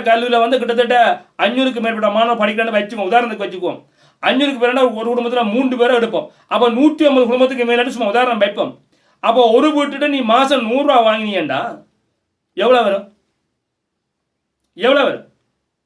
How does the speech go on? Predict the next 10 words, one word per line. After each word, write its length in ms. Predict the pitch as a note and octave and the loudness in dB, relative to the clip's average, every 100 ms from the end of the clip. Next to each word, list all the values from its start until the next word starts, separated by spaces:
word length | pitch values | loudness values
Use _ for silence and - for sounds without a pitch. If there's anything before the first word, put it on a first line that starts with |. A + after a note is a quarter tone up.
| _ _ _ _ - | _ _ _ _ -6
நீங்க 140 | B3+ | -2
இந்த 120 | B3+ A3 | 0 2
காசு 220 | C4 C4+ G#3+ | 0 0 2
வாங்குறீங்களா 380 | A#3+ B3 G#3+ B3 G#3 | 2 0 -4 -6 -6
இல்லையா? 220 | C3+ - _ _ _ _ _ _ _ _ _ _ _ _ _ _ _ _ _ _ _ - C4 | -10 -14 _ _ _ _ _ _ _ _ _ _ _ _ _ _ _ _ _ _ _ -6 -4
ஆ? 20 | E4 - _ _ _ _ _ _ _ _ _ _ _ _ - | -4 -8 _ _ _ _ _ _ _ _ _ _ _ _ -6
சைக்கிளை 320 | G#3 C4 C#4+ C4 | 0 0 2 2
கொண்டு 180 | C4 B3+ | 4 4
போனா 160 | B3+ A#3+ | 2 2
பாடசாலை 320 | A#3 B3+ B3+ | 2 2 0